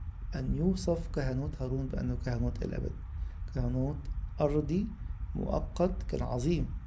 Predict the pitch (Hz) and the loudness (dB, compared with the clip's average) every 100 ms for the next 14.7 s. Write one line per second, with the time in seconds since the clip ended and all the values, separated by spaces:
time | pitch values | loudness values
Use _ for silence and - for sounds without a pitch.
0 | - - - - - - 120 - 131 - | -6 -6 -4 -4 -2 -2 0 4 4 2
1 | - - - - - - - 131 131 - | -6 -6 -6 -8 -6 -6 -2 0 0 0
2 | 131 123 123 139 135 - - 123 120 120 | 0 0 0 0 -2 -4 -4 -2 -2 -2
3 | 120 143 123 123 143 170 202 196 - - | -2 -2 0 0 0 2 2 0 -4 -6
4 | - - - - - - - - - - | -6 -6 -6 -6 -8 -10 -10 -10 -8 -6
5 | - 143 147 131 - 127 160 - 123 139 | -2 2 2 0 -2 -2 0 0 0 -2
6 | - 127 - 135 123 147 - - 120 - | -4 -4 -2 -2 -2 -2 -4 -4 -4 -4
7 | - - - - - - - - - - | -4 -4 -4 -6 -4 -4 -6 -8 -8 -10
8 | - - - - 131 147 156 170 170 165 | -10 -6 -2 0 2 4 4 4 2 0
9 | - - 131 123 120 135 156 - 185 - | -6 -2 0 2 2 2 2 2 0 0
10 | - - 135 127 139 131 123 - 131 123 | -4 -2 0 2 0 0 0 -2 -2 0
11 | 185 185 - - - - 127 147 131 123 | 0 -2 -6 -6 -4 0 0 0 0 0
12 | 120 139 131 127 123 120 123 123 123 - | 0 -2 -2 -2 -2 0 0 0 -2 -4
13 | - - - 123 123 123 123 - - - | -4 -4 -2 -2 -2 -2 0 0 0 0
14 | - 143 135 127 127 117 123 | 2 2 2 0 -2 -2 -4